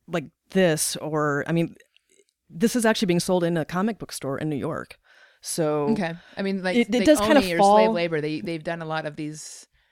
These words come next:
Speaker 2: like, Jonan Vasquez did a bunch of kids' book types thing where it wasn't a graphic novel, but because of who he was and how he did it, they sold them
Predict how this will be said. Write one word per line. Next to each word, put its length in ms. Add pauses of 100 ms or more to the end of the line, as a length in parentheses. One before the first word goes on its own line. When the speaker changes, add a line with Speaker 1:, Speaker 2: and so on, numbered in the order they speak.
(160)
Speaker 2:
like, 220
Jonan 300
Vasquez 460
did 140
a 40
bunch 220
of 60
kids' 240
book 260
types 300
thing 300
where 200
it 100
wasn't 460
a 60
graphic 320
novel, 300
but 180
because 340
of 100
who 120
he 100
was 320
and 80
how 140
he 80
did 160
it, 180 (560)
they 220
sold 260
them 240